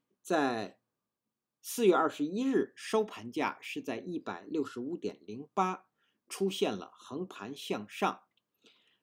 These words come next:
那我们刚刚从 K 线信息解读啊，继续出现这样一根止跌的信号 K 线啊，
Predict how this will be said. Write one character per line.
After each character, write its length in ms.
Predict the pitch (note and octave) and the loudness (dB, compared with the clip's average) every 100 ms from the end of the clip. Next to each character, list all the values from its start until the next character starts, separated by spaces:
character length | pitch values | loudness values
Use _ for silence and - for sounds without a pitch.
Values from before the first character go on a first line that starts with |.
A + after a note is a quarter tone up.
| - | 2
那 160 | G3 F3+ | 6 6
我 160 | C#3 | 6
们 180 | C3 G#3 | 4 6
刚 160 | A#3+ A#3+ | 6 6
刚 160 | A#3 | 4
从 260 | G#3+ E3 F#3+ | 0 -2 -4
K 220 | - C#4+ | 0 2
线 180 | C#4 F#3 | 4 2
信 220 | - D3 | 0 -4
息 160 | C3 D#3+ | -4 -6
解 200 | A2 F2 | -6 -6
读 140 | G#2+ | -4
啊， 220 | G2+ E2 - | -6 -6 -6
继 280 | - C#4 | 2 4
续 260 | - - A#2+ | 4 -2 -4
出 220 | - D#3 | -4 -8
现 260 | - C3+ G#2+ | -6 -6 -4
这 100 | C#3 | -6
样 220 | A#2 G#2+ | -6 -8
一 160 | A#2+ B2 | -10 -4
根 320 | C#3+ C#3 C3+ - | -2 -2 -6 -14
止 360 | - G#2 E2+ - | -12 -12 -10 -4
跌 160 | F3 | -2
的 100 | E3+ | -2
信 220 | - A#2+ | -4 -10
号 180 | G2+ G#2+ | -12 -12
K 220 | - C3 | -8 -6
线 200 | C3 B2+ | -4 -4
啊， 140 | D2 | -6